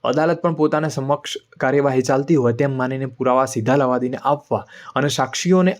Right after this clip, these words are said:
અ, સાક્ષીઓને આવી સમાન પ્રક્રિયામાં હાજર રહેવા માટે તે અદાલત પોતે આદેશ આપી શકે છે.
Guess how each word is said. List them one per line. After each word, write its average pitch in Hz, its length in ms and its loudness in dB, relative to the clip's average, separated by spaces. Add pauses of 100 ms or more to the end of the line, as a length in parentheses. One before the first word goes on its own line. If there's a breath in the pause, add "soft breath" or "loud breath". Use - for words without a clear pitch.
અ, - 160 -6 (400)
સાક્ષીઓને 165 640 -2 (120)
આવી 139 260 0
સમાન 180 420 -2
પ્રક્રિયામાં 147 500 0
હાજર 117 380 0
રહેવા 123 240 -2
માટે 120 220 -4
તે 143 320 -8
અદાલત 123 340 -6
પોતે 131 340 -2 (1000 loud breath)
આદેશ 147 280 0
આપી 127 180 0
શકે 110 300 -6
છે. - 200 -14